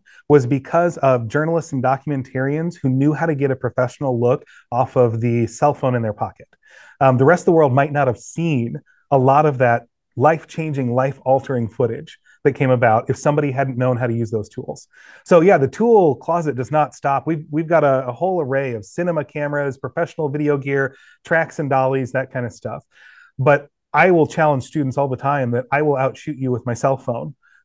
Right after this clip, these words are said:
to prove the point of it. It doesn't matter the kind of gear you have. You have to have, you have to have the plan. You have to have the pre-production. You have to have the knowledge of what your equipment is capable of. If you can put your cell phone into the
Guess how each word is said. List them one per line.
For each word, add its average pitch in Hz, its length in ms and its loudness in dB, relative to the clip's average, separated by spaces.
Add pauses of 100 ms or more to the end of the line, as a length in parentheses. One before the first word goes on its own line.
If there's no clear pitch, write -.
to 127 380 2
prove 156 180 2
the 131 100 0
point 131 320 0
of 123 140 -2
it. 123 100 -4 (140)
It 123 80 -4
doesn't 156 280 0
matter 147 260 -2
the 127 80 -4
kind 127 160 -4
of 113 100 -8
gear 139 180 -2
you 123 160 -2
have. 110 240 -4
You 117 100 -6
have - 300 -4
to 131 120 0
have, 120 320 2 (500)
you 147 40 4
have 151 60 2
to 156 60 4
have 143 80 2
the 123 80 0
plan. 139 420 -4
You 139 60 -4
have 135 100 -2
to 139 60 0
have 131 100 0
the 127 60 -2
pre-production. 139 720 -2
You 123 80 -6
have 127 180 -4
to 127 60 -8
have 127 280 0
the 117 280 0 (400)
knowledge 147 380 2
of 120 80 -2
what 127 240 -2
your 143 280 2
equipment 135 520 -4
is 123 220 -6
capable 151 500 0
of. 165 240 0
If 131 140 -6
you 156 100 -2
can 151 160 -4
put 151 260 2 (140)
your 127 100 0
cell 143 300 -2
phone 165 340 -2
into 135 380 -4
the 123 340 -2